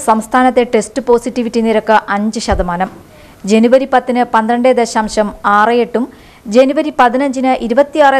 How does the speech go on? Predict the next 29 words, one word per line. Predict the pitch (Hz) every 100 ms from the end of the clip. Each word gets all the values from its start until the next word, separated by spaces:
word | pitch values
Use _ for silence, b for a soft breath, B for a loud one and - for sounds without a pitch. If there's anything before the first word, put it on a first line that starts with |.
| 254
ദശാംശം | 247 247 226 233 226 -
ഒൻപത് | 214 226 254 269 233
ആറ് | 226 -
ശതമാനമായി | 220 226 233 226 208 185 -
ഉയർന്നു. | 196 196 208 - B B B B B 196
ജനുവരി | 220 233 254 262
പതിനാറിന് | 226 247 277 277 262 233
മുപ്പത് | 220 - 277 294
കടന്ന | 262 254 254
ടി | 240 233
പി | 254 247
ആർ | 247 226
ഇന്നലെ | 233 262 254
മുപ്പത്തിമൂന്നും | 220 - 285 294 277 254 247 254
കടന്ന് | 233 226 254
മുപ്പത്തിമൂന്ന് | 226 - 294 302 285 277 254
ദശാംശം | 254 247 233 - 254 -
പൂജ്യം | 233 214 277 262 254
ഏഴ് | 269 277
ശതമാനത്തിലെത്തി. | 240 220 202 190 190 190 226 - _ B B B B - 285
സംസ്ഥാനത്ത് | 294 - 349 349 349 349 330
രേഖപ്പെടുത്തുന്നതിൽ | 247 247 294 302 294 294 269 254 269 - 220
ഏറ്റവും | 233 - 294 294 294 262
ഉയർന്ന | 262 262 254 254
ടി | 226 226
പി | 254
ആർ | 240 226
ആണ് | 196 - 196
ഇന്നലത്തേത്. | 220 214 208 185